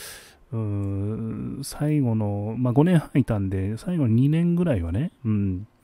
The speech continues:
結構ね、振る舞ってはいたんですよ。ピザ買って、その、まあ、レチョンも買った時もありましたね。うん、そういう風にして、えー、まあね、うん、うん、そういうのも毎、毎回じゃないんで、た-、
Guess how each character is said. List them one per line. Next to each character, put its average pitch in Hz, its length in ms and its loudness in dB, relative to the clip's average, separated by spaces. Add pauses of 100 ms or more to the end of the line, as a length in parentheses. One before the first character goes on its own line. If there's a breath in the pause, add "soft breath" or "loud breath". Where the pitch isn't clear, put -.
(520 loud breath)
結 - 180 -6
構 92 160 -6
ね、 104 160 -4
振 117 160 0
る 107 80 2
舞 107 120 2
っ - 40 -20 (260)
て 95 280 0
は 92 160 -2
い 85 60 -4
た 95 140 -4
ん 87 80 -4
で 82 80 -6
す - 120 -12
よ。 101 60 -8
ピ - 180 -4
ザ 98 200 -4
買 - 180 -10
っ - 20 -12 (140)
て、 90 120 -8
そ 98 180 -8
の、 90 500 -6
ま 101 160 -6
あ、 - 40 -2
レ 143 220 0
チ - 160 -6
ョ 165 60 0
ン 127 140 4
も 101 80 0
買 - 140 -12
っ - 40 -20
た 104 120 -4
時 101 160 -2
も 92 100 -2
あ 92 40 -2
り 90 60 -2
ま 90 80 -2
し - 100 -10
た 104 60 -6
ね。 92 160 -4 (480 loud breath)
う 127 60 0
ん、 101 440 0
そ - 160 -6
う 104 80 0
い 101 100 -2
う 98 40 -2
風 98 160 -4
に 90 140 -4
し - 100 -6
て、 120 360 0 (340 loud breath)
え 101 460 -2
ー、 - 20 0
ま 151 140 2
あ 117 40 2
ね、 127 220 -2 (260)
う 135 40 -6
ん、 120 480 -6 (200)
う 135 40 -10
ん、 131 420 -10
そ - 320 -8
う 180 60 -2
い 185 80 0
う - 20 -2
の 202 120 0
も 131 420 0
毎、 156 480 2 (400)
毎 165 320 2
回 233 240 4
じ 147 80 6
ゃ 104 40 2
な 95 120 -2
い 85 60 -4
ん 85 40 -4
で、 95 140 -4
た-、 170 200 -4